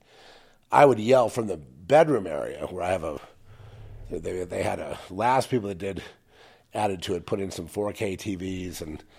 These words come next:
there's one in the bedroom, and it, it's a, with a Bose system, and it's a perfect place to watch a film. And I'm back there, and I'm screaming at Trish. Trish can't hear me.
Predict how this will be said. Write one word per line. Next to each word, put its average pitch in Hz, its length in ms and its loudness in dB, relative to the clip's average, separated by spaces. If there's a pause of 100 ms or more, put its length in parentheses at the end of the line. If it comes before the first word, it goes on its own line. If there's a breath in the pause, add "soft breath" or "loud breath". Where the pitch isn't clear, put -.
(300 soft breath)
there's 87 160 -8
one 101 140 0
in 95 80 -6
the 87 80 -8
bedroom, 92 480 -4
and 85 200 -12
it, 87 160 -14
it's - 300 -10
a, 90 80 -10 (180)
with - 240 -14
a 92 60 -6
Bose 101 380 0
system, 98 400 -6
and 87 80 -6
it's 80 160 -14
a - 40 -18
perfect 120 320 0
place 98 260 -6
to 85 100 -6
watch 80 280 -6
a 78 60 -8
film. 98 400 -4 (1080 soft breath)
And 107 140 2
I'm 104 140 0
back 139 280 8
there, 107 160 2
and 107 80 0
I'm 107 160 -2
screaming 151 520 4
at 80 100 -8
Trish. - 300 -8
Trish 151 260 2
can't 123 220 2
hear 143 180 2
me. - 200 -8